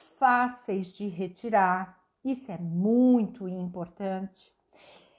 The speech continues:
Mas coloridas como? Se eu acabei de dizer que elas não têm corante. Pois é.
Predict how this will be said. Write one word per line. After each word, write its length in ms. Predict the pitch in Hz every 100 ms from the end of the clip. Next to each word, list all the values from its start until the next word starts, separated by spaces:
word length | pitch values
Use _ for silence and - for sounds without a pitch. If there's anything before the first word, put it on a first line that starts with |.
| _
Mas 600 | 311 294 302 240 180 - _
coloridas 840 | - 381 440 440 480 480 466 - - -
como? 540 | 277 226 180 156 147 _ _ _ _ _
Se 100 | -
eu 100 | 165
acabei 560 | 156 - 175 180 247 277
de 160 | 302
dizer 380 | 294 262 240 240
que 100 | 247
elas 220 | 370 320
não 160 | 285 208
têm 200 | 202 180
corante. 800 | 180 165 196 165 147 _ - _ _ _ -
Pois 360 | 226 226 160 160 -
é. 280 | 170 175 175